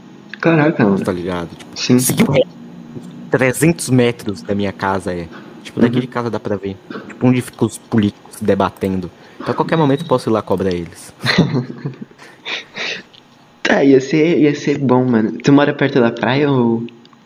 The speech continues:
Speaker 1: ou nem?
Speaker 2: Tipo, a pra-, cara, não vou mencionar até que sim, tipo, uns três, uns cinco quilômetros da praia.
Speaker 1: Ah, é,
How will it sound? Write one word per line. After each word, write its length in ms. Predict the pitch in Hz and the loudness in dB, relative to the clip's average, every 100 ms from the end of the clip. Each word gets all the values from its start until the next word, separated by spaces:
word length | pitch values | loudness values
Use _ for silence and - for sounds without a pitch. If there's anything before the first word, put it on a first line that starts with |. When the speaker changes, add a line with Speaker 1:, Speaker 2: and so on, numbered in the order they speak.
| - - - _ - - - _ - - _ - - 131 | -20 -20 -20 _ -20 -20 -20 _ -20 -20 _ -16 -4 2
Speaker 1:
ou 140 | 127 | 2
nem? 160 | 127 117 | 2 0
Speaker 2:
Tipo, 180 | 98 - | -2 -6
a 240 | 98 98 - - - | 0 0 -2 -10 -8
pra-, 240 | 95 85 - - - - - | -6 -6 -10 -16 -20 -20 -16
cara, 400 | 156 143 90 80 - - - - - - - - - - - - | -6 -4 -4 -8 -16 -20 -20 -20 -20 -20 -20 -20 -20 -20 -20 -12
não 80 | 214 | -10
vou 180 | 190 180 | -6 -4
mencionar 240 | 175 - - - - - - - - - | -4 -6 -18 -20 -20 -20 -20 -20 -20 -6
até 240 | - 156 180 | -4 0 -2
que 140 | - | -2
sim, 220 | - 143 | -2 -2
tipo, 260 | 120 - 123 | -2 -2 0
uns 260 | 120 104 - | 2 0 -2
três, 300 | - - - 113 | -2 -2 -2 -6
uns 160 | 107 | -6
cinco 320 | - 151 139 | -2 -2 0
quilômetros 360 | - 120 110 - | 2 4 4 2
da 100 | 101 | -2
praia. 360 | - 95 90 87 - - - - - _ - | 0 0 -2 -4 -16 -20 -20 -20 -20 _ -4
Speaker 1:
Ah, 240 | 160 127 107 | 0 0 0
é, 200 | 139 139 | -2 -2